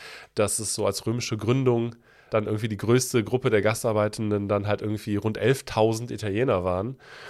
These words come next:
Das ist irgendwie, <laughs> finde ich, ganz witzig. Äh, Menschen aus Spanien, Griechenland, Türkei und Portugal kamen auch und tatsächlich waren es dann um die zwanzigtausend Gastarbeiterinnen und Gastarbeiter in der Stadt Köln.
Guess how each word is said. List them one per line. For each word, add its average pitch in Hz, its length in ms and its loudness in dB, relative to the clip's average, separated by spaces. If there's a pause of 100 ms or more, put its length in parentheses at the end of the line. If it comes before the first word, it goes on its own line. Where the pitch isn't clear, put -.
(260)
Das 107 180 -2
ist 113 120 -2
irgendwie, 98 200 0
<laughs> - 120 -6
finde 135 160 4
ich, - 100 -4
ganz 107 260 -4
witzig. 117 420 -2 (360)
Äh, 110 260 6
Menschen 117 280 2
aus 117 100 -2
Spanien, 120 340 4
Griechenland, 113 480 -2
Türkei 117 380 -2
und 117 100 -4
Portugal 127 540 4
kamen 113 360 -2
auch 113 300 2
und 117 220 -6
tatsächlich 139 840 -2 (220)
waren 117 160 0
es 131 100 -8
dann 131 140 -4
um 139 80 -4
die 131 100 -8
zwanzigtausend 156 920 -6
Gastarbeiterinnen 101 720 -2
und 98 100 -10
Gastarbeiter 98 560 -6
in 95 80 -10
der 92 80 -8
Stadt - 260 -10
Köln. 104 380 -6